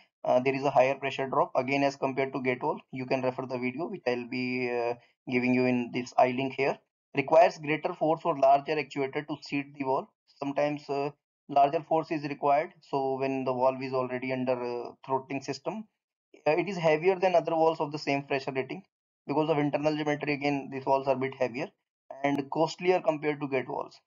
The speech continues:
So their cost is also, as you know, if the valve is heavier and if the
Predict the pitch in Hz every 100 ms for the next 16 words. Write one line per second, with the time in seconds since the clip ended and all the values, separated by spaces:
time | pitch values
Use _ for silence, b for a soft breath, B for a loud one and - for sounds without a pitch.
0 | - 135 139 135 135 151 - 147 139 135
1 | - 156 160 151 143 135 135 143 147 139
2 | 131 135 127 135 135 143 131 127 127 135
3 | 135 131 123 131 127